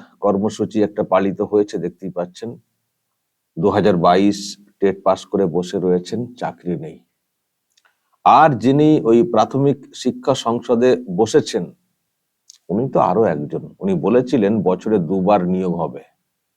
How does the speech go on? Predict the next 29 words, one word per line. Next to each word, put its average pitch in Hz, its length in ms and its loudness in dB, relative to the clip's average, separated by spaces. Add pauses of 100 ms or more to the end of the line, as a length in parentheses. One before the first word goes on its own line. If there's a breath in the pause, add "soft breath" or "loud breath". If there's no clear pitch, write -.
(1040)
দুবার 95 480 0
কেন? 73 300 -6 (1080)
বছরে 101 460 2
কেন? 76 220 -6
দু 73 440 -6
বছরে, 92 460 0
বছরের 95 440 0
পর 98 180 -2
বছর 92 500 -2
চলে 98 240 0
যাচ্ছে, 90 360 -4
কোনো 85 240 -6
নিয়োগ 80 420 -2
নেই। 64 240 -18 (1160)
দু 98 140 -2
হাজার 95 280 0
বাইশে 92 480 0
টেট 104 340 -4
পাস, 95 160 -2 (240)
আহ, 73 260 -12
করেছেন, 98 420 -4 (100)
ইন্টারভিউ 90 500 -4
কল 82 360 -4
নেই। 78 260 -12 (1080)
একদিকে 90 400 0
বলছেন 95 480 -2
দশ 87 280 -4
লক্ষ 123 280 -4
চাকরি, 92 640 -6